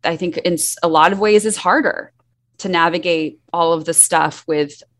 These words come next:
a partner that's no longer a partner, a former partner.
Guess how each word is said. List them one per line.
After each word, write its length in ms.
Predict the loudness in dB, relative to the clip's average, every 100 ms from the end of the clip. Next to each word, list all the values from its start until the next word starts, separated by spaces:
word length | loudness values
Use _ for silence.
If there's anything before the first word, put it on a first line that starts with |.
| -8
a 60 | -8
partner 420 | -2 0 2 2
that's 220 | -2 -2
no 100 | 0
longer 260 | 2 0 0
a 60 |
partner, 340 | -2 -4 -2 -4
a 60 |
former 260 | -4 -6 -8
partner. 440 | -8 -10 -8 -12